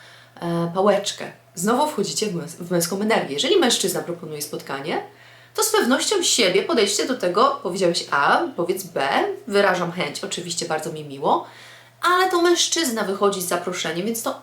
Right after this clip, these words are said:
on powinien być tą osobą, która w tym momencie dopytuje: "Słuchaj, kiedy moglibyśmy się spotkać?", e, czy na przykład sobota, dwudziesta pierwsza, kolacja. I jeżeli chcesz być sprawcza,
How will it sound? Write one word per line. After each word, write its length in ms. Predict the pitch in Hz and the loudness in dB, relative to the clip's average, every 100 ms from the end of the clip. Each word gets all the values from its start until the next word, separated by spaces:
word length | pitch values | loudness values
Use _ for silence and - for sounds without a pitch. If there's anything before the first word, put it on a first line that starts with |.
| - - | -10 -2
on 200 | 320 330 | 0 0
powinien 340 | 240 214 202 | 0 0 0
być 140 | 190 | -2
tą 140 | - 180 | -2 -4
osobą, 300 | 180 190 202 | -4 -4 -4
która 220 | - 214 | -2 -2
w 80 | 214 | -2
tym 120 | - | -2
momencie 320 | 226 214 208 | -2 -2 -4
dopytuje: 420 | 202 202 202 202 | -4 -2 0 0
"Słuchaj, 300 | 190 175 175 | 0 -2 -6
kiedy 340 | 170 202 214 202 - - - | -2 0 0 -2 -10 -20 -6
moglibyśmy 480 | 208 202 208 202 196 | -2 -2 -2 -4 -4
się 100 | 190 | -4
spotkać?", 720 | 185 - 220 220 190 180 - - - - - | -4 -2 -2 0 0 0 -2 -10 -20 -20 -14
e, 140 | 143 | -10
czy 120 | - | -6
na 80 | 185 | -4
przykład 280 | 170 185 180 | -4 -6 -4
sobota, 300 | 202 214 214 | -2 -2 -4
dwudziesta 380 | 202 202 202 220 | -6 -6 -4 -2
pierwsza, 320 | 233 226 240 | 0 0 -2
kolacja. 600 | 226 220 208 208 202 190 - - - - | 0 4 4 4 0 0 -2 -14 -18 -6
I 400 | 320 370 381 - | 2 2 2 0
jeżeli 300 | 226 214 220 | 2 4 2
chcesz 280 | - - 262 | 2 2 2
być 200 | 202 - | 2 0
sprawcza, 680 | - - 156 - 165 233 339 | 0 2 0 0 2 2 2